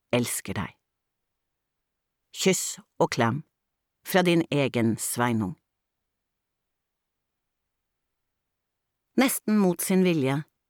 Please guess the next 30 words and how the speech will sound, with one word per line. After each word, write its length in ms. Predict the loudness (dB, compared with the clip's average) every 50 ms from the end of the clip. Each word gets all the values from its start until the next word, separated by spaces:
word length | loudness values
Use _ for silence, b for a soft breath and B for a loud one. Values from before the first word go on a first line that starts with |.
| _ _
måtte 180 | 0 0 0 0
Karianne 400 | 0 2 0 2 2 2 2 2
smile 420 | 0 0 0 0 0 0 0 0
idet 140 | 0 0 0
hun 140 | 0 0 -2
strøk 340 | -2 -2 -2 -2 -2 -2 -6
brevet 280 | -4 -2 -2 0 0 0
over 140 | 2 2 2
leppene. 340 | 0 -2 -2 -2 -4 -4 -4 -6 _ _ _ _ _ _ _ _ _ _ _ _ _ _ _ _ _ _ _ _ -10
Sveinung. 580 | -10 -6 -2 -2 -2 -2 -2 -4 -4 -4 -4 -4 _ _ _ _ _ _ _ _ _ _ _ _ _
Han 100 | 2 2
var 140 | 2 2 -2
så 100 | -4 -6
god, 240 | -4 -2 -2 -2 -2 -4 _ _ _
så 180 | -6 -4 -2 -2
snill 320 | 0 0 0 0 0 0
og 80 | -2 -2
så 100 | -2 -4
kjærlig. 380 | -4 -2 -2 -2 -2 -2 -4 -8 _ _ _ _ _ _ _ _ _ _ 2
Hun 100 | 4 4
var 120 | 6 4 2
jo 60 | 2
så 100 | 0 -2
glad 300 | 0 2 2 2 2 2
i 20 |
ham. 160 | 2 2 0 0 -4 _ _ _ _ _ _ _ _ _ _ _ _ _ _ _ _ _ _ _ _ _ _ _ _ _ _ _ _ _ _ _ _ _
Likevel 480 | 2 2 2 2 2 0 2 2 2 2
hadde 220 | 2 2 0 2 2
det 80 | 4
nå 240 | 4 4 4 2 2